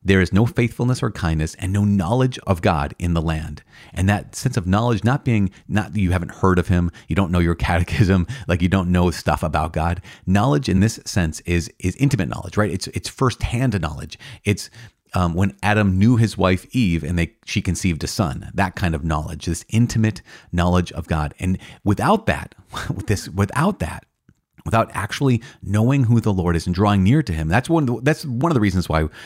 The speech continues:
we're doing this Bible in a Year, right? So that you and I can not just hear these stories about God, but that we can actually get to know the heart of God by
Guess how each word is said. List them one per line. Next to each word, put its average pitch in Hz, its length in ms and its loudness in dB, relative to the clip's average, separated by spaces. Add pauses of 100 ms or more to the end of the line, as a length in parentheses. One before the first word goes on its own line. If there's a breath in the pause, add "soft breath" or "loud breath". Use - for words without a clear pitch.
(140)
we're 95 80 2
doing 98 180 4
this 85 100 2
Bible 82 280 0
in 78 80 -2
a 98 40 2
Year, 92 140 4
right? 85 260 -2
So 92 140 -2
that 87 160 0 (320 loud breath)
you 107 160 4
and 113 100 4
I 92 140 2
can - 140 -4
not 98 140 0
just 117 200 -4 (180 loud breath)
hear 117 320 2 (120)
these 98 160 2
stories 98 340 0
about 78 260 0
God, 73 360 -2 (120)
but 95 140 -2
that 92 160 0
we 107 140 2
can 98 180 0
actually 95 320 -4
get 90 280 -6
to 120 120 -2
know 85 360 2 (240 loud breath)
the 95 80 0
heart - 500 0
of 80 160 -6
God 69 400 -8 (280 soft breath)
by 78 300 0